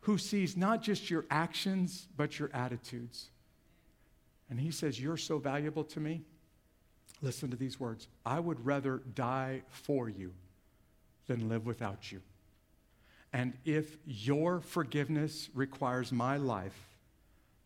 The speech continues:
then I'll give it up." And what I wanna do is I wanna pray for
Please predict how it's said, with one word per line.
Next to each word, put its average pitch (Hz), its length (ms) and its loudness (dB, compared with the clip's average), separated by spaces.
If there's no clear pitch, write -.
then 127 140 0
I'll 113 160 -2
give 113 240 0
it 107 80 -2
up." 107 260 -4
And 139 140 4
what 143 80 4
I 151 100 4
wanna 160 220 4
do 135 240 2
is 135 220 0
I 131 60 2
wanna 135 200 2
pray 120 320 0
for 120 240 -4